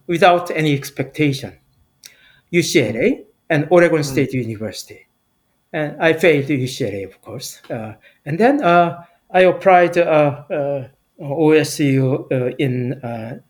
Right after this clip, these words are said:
Speaker 1: uh, nineteen seventy-nine December. And
Speaker 2: I
Speaker 1: the
Speaker 2: see.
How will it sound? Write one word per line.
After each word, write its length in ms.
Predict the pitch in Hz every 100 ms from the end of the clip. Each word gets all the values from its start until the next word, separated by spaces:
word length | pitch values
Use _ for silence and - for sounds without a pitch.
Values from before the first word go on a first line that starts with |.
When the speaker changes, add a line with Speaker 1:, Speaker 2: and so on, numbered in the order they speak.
| _
Speaker 1:
uh, 320 | 131 117 113 127
nineteen 460 | 139 131 135 143 131
seventy-nine 840 | - 139 127 127 120 127 120 123
December. 640 | 131 - - 170 147 - _ _ _ _ _ _ _ _ _
And 220 | 143 143 143
Speaker 2:
I 20 |
Speaker 1:
the 60 | 135
Speaker 2:
see. 300 | 131 131